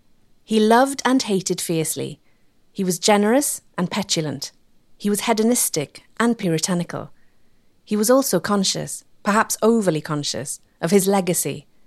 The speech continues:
how he would feature in history's unfolding narrative. The stakes were always high for Bevan. Although a staunch socialist, he was never a communist.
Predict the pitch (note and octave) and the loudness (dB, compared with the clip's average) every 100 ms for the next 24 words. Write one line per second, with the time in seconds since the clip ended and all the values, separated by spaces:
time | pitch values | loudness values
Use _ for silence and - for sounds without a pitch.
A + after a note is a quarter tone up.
0 | - - - G#3+ A3+ B3+ C4 C4+ - F3+ | -20 -20 -4 4 6 6 6 2 2 0
1 | E3 D#3+ D#3 - D#3+ F#3 G3 - A3 G#3+ | 0 -2 -2 -4 -2 2 0 2 0 2
2 | F#3+ G3 - F3 E3 E3+ E3 D#3 D3+ C3+ | 2 2 4 4 2 0 0 -2 -4 -8
3 | - - _ _ _ _ _ _ _ _ | -10 -20 _ _ _ _ _ _ _ _
4 | _ _ _ _ _ - A3 - D#4+ F4 | _ _ _ _ _ -4 -2 4 4 4
5 | - F#3+ A3+ G#3 G#3 - G#3 G#3 G3+ E3+ | 2 6 6 8 6 4 0 2 0 -2
6 | D#3 D3+ C3 D3 _ _ _ _ _ _ | -2 -2 -8 -10 _ _ _ _ _ _
7 | _ - A3+ B3+ D#4+ D#4+ - C4 A#3+ A3+ | _ 0 6 8 6 4 4 6 6 4
8 | - A#3+ A3 D#3+ C#3+ - - - _ _ | 2 2 2 -2 -4 -6 -12 -14 _ _
9 | A3 G#3+ B3 B3 C4 A#3+ G#3+ F#3+ D3 D3 | -2 2 4 4 2 2 2 2 0 -4
10 | - | -10